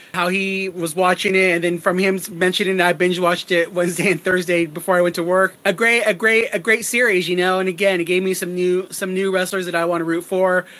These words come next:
I, you know, I think Jessie's her name, the girl I shoot, I saw, saw her and her mom, like, on an episode of Glow that I randomly checked out. And then seeing them there, and of course, Mister Spectacular, who follows me, I'm a big supporter of his.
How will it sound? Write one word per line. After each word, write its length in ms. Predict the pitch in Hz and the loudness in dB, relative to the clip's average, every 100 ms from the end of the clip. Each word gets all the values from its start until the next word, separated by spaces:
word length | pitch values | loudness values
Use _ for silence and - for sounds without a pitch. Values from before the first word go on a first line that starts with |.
| - - | -16 -2
I, 80 | 185 | 0
you 160 | 180 190 | 2 2
know, 80 | |
I 40 | 185 | 0
think 200 | 214 170 | -2 -2
Jessie's 320 | 202 202 214 | -2 0 -2
her 80 | 220 | 2
name, 180 | 214 202 | 2 2
the 60 | |
girl 180 | 185 208 | 0 2
I 140 | 202 | 2
shoot, 280 | 202 - 214 | 0 -4 -2
I 140 | 202 208 | -2 0
saw, 240 | 247 226 | -2 -2
saw 200 | 254 262 | 0 0
her 80 | 254 | 0
and 100 | 226 | -2
her 60 | |
mom, 260 | 202 196 208 | 0 0 0
like, 120 | 202 | 0
on 180 | 180 180 | -2 -2
an 40 | |
episode 320 | 180 185 208 175 | -6 -6 -4 -4
of 80 | |
Glow 320 | 160 170 160 175 | -4 0 0 0
that 120 | 185 | 0
I 220 | 180 170 165 | 0 -2 -6
randomly 640 | 165 175 180 175 175 170 - | -4 -2 0 -2 -4 -6 -8
checked 260 | - 190 - | -2 0 0
out. 320 | 196 196 196 - - - - | 0 0 -2 -6 -20 -20 -10
And 280 | 196 180 180 | -2 0 0
then 380 | 180 175 170 175 | 0 0 -2 -4
seeing 300 | - 208 202 | -4 -2 0
them 240 | 190 196 | 2 2
there, 320 | 190 185 190 190 | 2 2 2 2
and 80 | |
of 80 | 180 | 0
course, 260 | 214 196 190 | 0 -2 0
Mister 220 | 202 - | -6 -4
Spectacular, 680 | 202 180 185 180 190 190 180 | -4 0 0 2 2 2 0
who 120 | 190 | 0
follows 400 | 185 180 180 165 | 0 2 2 0
me, 120 | 175 | -2
I'm 180 | 175 170 | -2 -2
a 20 | |
big 280 | 165 180 - | -2 -4 -4
supporter 440 | - 190 - 185 175 | -14 -8 -2 0 2
of 40 | |
his. 460 | 180 185 190 180 | 2 4 4 2